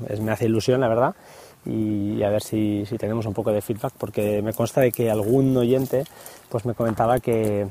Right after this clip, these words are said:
que si no había publicado desde julio o alguna cosa así, se ve que su feed no, no refrescaba bien. Y, bueno, no su feed,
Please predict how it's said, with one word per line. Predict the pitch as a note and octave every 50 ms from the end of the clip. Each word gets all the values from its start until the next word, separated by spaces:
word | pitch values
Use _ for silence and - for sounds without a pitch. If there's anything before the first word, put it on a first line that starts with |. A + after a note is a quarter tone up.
| F#2+ - - - - - _ _ _ _ _ -
que | - - A2
si | - -
no | G#2+ G#2+ G#2+ G#2+ A2+ A2+
había | A2+ B2+ A#2+
publicado | A2 - A#2+ A2+ A#2 - B2 A#2+ B2+
desde | B2+ A#2+ G#2 A2 G2
julio | - - - D3 D3 C3+ B2+ B2 B2 B2
o | A#2+ A#2 A2+ A2+ A2+ A2+ A2+ G#2+
alguna | G#2 G#2+ A#2+ A#2+ A#2
cosa | A2+ A2 -
así, | A2+ - C3
se | B2 - A#2
ve | A2+ A2+
que | B2 B2
su | - B2 G#2+
feed | - - C3 B2+
no, | - A#2+ A#2 A2+ A2 G#2+ A2 - - - - - - - - - - -
no | - B2
refrescaba | B2 A#2 - - - - - A#2+ A2+ G#2 G2
bien. | G2 G2+ F#2 F2+ F#2 G2+ - - - - -
Y, | A2+ A#2 A2 A2 A2 G#2+ A2
bueno, | A#2+ C#3 C3 B2
no | C#3+
su | C#3 - C#3
feed, | - C3+ B2+